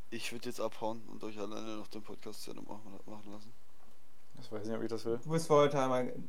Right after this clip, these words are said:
Speaker 3: entschuldigt.
Speaker 2: Aber wir haben schon
Speaker 1: Ich
Speaker 2: eigentlich
Speaker 1: bin
Speaker 2: eine
Speaker 1: nicht
Speaker 2: Stunde,
Speaker 1: fertig.
Speaker 2: zehn Minuten aufgenommen, aber ich kann
Speaker 1: Sagen
Speaker 2: mit
Speaker 1: wir
Speaker 2: dir
Speaker 1: einfach
Speaker 2: aufhören.
Speaker 1: jetzt einfach aufhören.
Speaker 3: Okay. Können
Speaker 2: Also
Speaker 3: wir
Speaker 2: Felix, wie du
Speaker 1: Okay.
Speaker 2: willst.
Speaker 3: ewig weiterreden. Ah, nee, dann machen wir aus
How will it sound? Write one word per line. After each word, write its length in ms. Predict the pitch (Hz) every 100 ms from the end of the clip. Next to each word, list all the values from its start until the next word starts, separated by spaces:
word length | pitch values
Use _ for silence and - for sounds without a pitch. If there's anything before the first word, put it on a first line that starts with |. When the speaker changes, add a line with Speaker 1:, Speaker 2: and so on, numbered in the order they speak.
| -
Speaker 3:
entschuldigt. 800 | 135 135 139 135 131 120 - - - - - - -
Speaker 2:
Aber 140 | - 117
wir 80 |
haben 80 | 120
schon 260 | - 143 127
Speaker 1:
Ich 60 | 123
Speaker 2:
eigentlich 260 | 135 135
Speaker 1:
bin 60 | 139
Speaker 2:
eine 80 | 135
Speaker 1:
nicht 60 | -
Speaker 2:
Stunde, 220 | 135 135
Speaker 1:
fertig. 200 | - -
Speaker 2:
zehn 160 | 143 139
Minuten 260 | 135 131
aufgenommen, 380 | 131 131 143 127
aber 80 | 123
ich 120 | -
kann 140 | 135
Speaker 1:
Sagen 40 | 131
Speaker 2:
mit 100 | 117
Speaker 1:
wir 100 | -
Speaker 2:
dir 80 | 117
Speaker 1:
einfach 120 | 113
Speaker 2:
aufhören. 160 | 110 113
Speaker 1:
jetzt 100 | 107
einfach 200 | 120 98
aufhören. 380 | 92 - 101 - - - - - -
Speaker 3:
Okay. 420 | 156 - 135 123 131 - - - - -
Können 120 | 139
Speaker 2:
Also 100 | 120
Speaker 3:
wir 40 | 120
Speaker 2:
Felix, 260 | 143 123 120
wie 60 |
du 80 | 123
Speaker 1:
Okay. 80 | 123
Speaker 2:
willst. 200 | 117 - - - - - - - - -
Speaker 3:
ewig 440 | 147 139 131 131 -
weiterreden. 600 | 127 131 135 127 131 123
Ah, 180 | 123 123
nee, 140 | 127
dann 160 | 123 123
machen 240 | 123 120
wir 80 | 120
aus 340 | 120 120 -